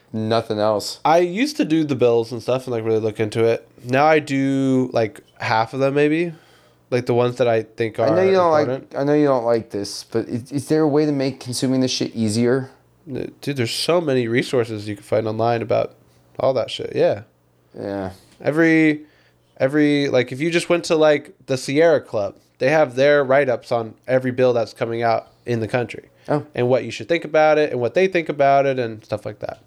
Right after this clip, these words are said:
Speaker 2: That's
Speaker 1: Oh.
Speaker 2: a biased approach, but you could also look at the N R As and they'll tell you what they think. They send it to you in the mail if you subscribe to them, actually. That's how they used to do it. Like, my grandma gets a thing.
Speaker 1: Hmm.
Speaker 2: And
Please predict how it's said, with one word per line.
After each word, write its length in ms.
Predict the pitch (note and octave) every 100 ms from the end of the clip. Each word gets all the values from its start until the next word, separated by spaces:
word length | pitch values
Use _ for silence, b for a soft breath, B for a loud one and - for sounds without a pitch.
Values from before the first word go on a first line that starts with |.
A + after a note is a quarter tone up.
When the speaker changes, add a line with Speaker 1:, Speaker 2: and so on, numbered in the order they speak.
| -
Speaker 2:
That's 140 | D3+ D#3
Speaker 1:
Oh. 40 |
Speaker 2:
a 60 | - b b b -
biased 320 | C#3+ B2 -
approach, 380 | - E3 E3+ -
but 200 | B2 A#2
you 100 | B2
could 100 | B2+
also 260 | B2+ B2+
look 180 | C3 C3
at 120 | C#3+
the 80 | C#3+
N 120 | C3
R 120 | D3 F3+
As 400 | E3 G#2+ - - _ _ -
and 120 | A2+
they'll 100 | B2+
tell 180 | D3+ C#3+
you 140 | D3
what 120 | D#3
they 140 | F#3 F3+
think. 380 | G#3+ - _ _ _ _ _ _ _ _ _
They 100 | C#3
send 220 | C#3+ A3
it 80 | G3+
to 100 | F#3
you 40 |
in 60 | D#3+
the 40 | A#2+
mail 300 | C#3+ E3 A2
if 100 | A2
you 60 |
subscribe 420 | G#2 A2 C#3 C#3+
to 60 | A#2
them, 120 | G#2+
actually. 280 | A2 G#2 -
That's 140 | B2+
how 60 | D3
they 100 | B2+
used 120 | B2
to 60 | A2+
do 180 | A#2+ A2
it. 80 |
Like, 120 | C3+ C3
my 100 | B2+
grandma 440 | C#3 D3 C#3 A#2+
gets 240 | A2+ A2+
a 40 | A2+
thing. 360 | B2 A2 G#2+ - b b b b b b b b b
Speaker 1:
Hmm. 200 | G#2+ G#2
Speaker 2:
And 240 | C3 C3